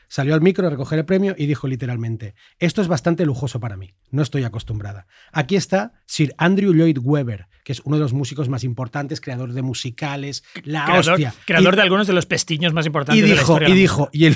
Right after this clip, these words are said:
Speaker 1: lo único que pienso es en que se parece a mi tío Ron". <laughs> Y es, y a mí es,
Speaker 2: Ronnie.
Speaker 1: a mí es, eso no me
Speaker 2: Claro.
Speaker 1: puede robar más el corazón porque
Speaker 2: Claro, claro.
Speaker 1: es esa mierda la que te pasa, ¿sabes?
Speaker 2: Claro,
Speaker 1: En plan,
Speaker 2: claro.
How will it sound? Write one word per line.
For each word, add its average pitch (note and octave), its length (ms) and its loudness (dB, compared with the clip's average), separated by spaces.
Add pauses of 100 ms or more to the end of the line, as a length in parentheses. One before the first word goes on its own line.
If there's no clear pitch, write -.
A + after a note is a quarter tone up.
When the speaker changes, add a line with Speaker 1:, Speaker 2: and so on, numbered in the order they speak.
Speaker 1:
lo D#3 60 2
único F3+ 220 4
que F3 80 0
pienso F3 480 2 (200)
es - 160 -2
en E3+ 60 2
que D#3 100 -2
se D#3 120 0
parece - 260 -4
a D#3+ 40 -2
mi C#3+ 100 -2
tío D3+ 180 0
Ron". C3 400 -2 (320)
<laughs> - 640 2 (640)
Y F#3 100 4
es, F#3+ 140 4 (120)
y F3+ 100 6
a E3+ 60 6
mí F3+ 80 6
es, - 80 6
Speaker 2:
Ronnie. E3 320 2
Speaker 1:
a C3 80 -6
mí E3 100 2
es, F3+ 220 0
eso G#3+ 320 0 (200)
no D#3+ 140 4
me E3 80 8
Speaker 2:
Claro. D#3+ 80 2
Speaker 1:
puede E3 120 6
robar D#3+ 260 6
más D#3 160 4
el D#3 80 -2
corazón C#3+ 320 -2
porque D3+ 160 -2
Speaker 2:
Claro, D3 140 0
claro. C3 280 -10
Speaker 1:
es C#3+ 100 2
esa D#3+ 160 2
mierda D3+ 360 0
la A#2+ 80 -4
que A#2 80 -4
te A2+ 100 -4
pasa, A#2+ 220 -6
¿sabes? - 100 -20
Speaker 2:
Claro, D3+ 160 0
Speaker 1:
En C#3+ 60 2
plan, B2+ 160 -2
Speaker 2:
claro. B2 160 -12